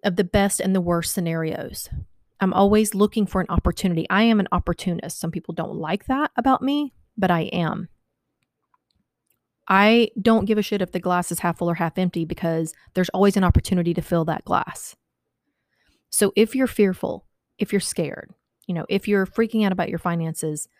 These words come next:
what's something you can do? And a lot of you are like, "Oh, you don't understand, da, da, da." I'm gonna tell you guys something right now. I have seen more innovation and more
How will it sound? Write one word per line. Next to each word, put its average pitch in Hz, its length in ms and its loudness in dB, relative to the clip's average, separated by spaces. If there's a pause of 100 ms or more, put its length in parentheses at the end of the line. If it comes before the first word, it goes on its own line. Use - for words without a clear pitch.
(640)
what's 208 240 4
something 196 300 2
you 175 80 0
can 175 140 -2
do? 175 140 0
And 170 100 -2
a 165 40 -4
lot 180 220 4
of 240 80 2
you 254 160 4
are 214 60 4
like, 165 260 0
"Oh, 190 200 4
you 185 140 2
don't 175 180 0
understand, 196 400 -2
da, 190 100 0
da, 185 140 0
da." - 120 -4
I'm 190 100 2
gonna 247 120 2
tell - 200 -2
you 262 80 0
guys 226 160 2
something 196 280 -2
right 185 180 -2
now. 170 340 -6 (1040)
I 202 160 4
have 285 280 -4
seen 170 680 0 (400)
more 202 320 2
innovation 240 680 0 (1160)
and 170 480 -2 (380)
more 233 640 2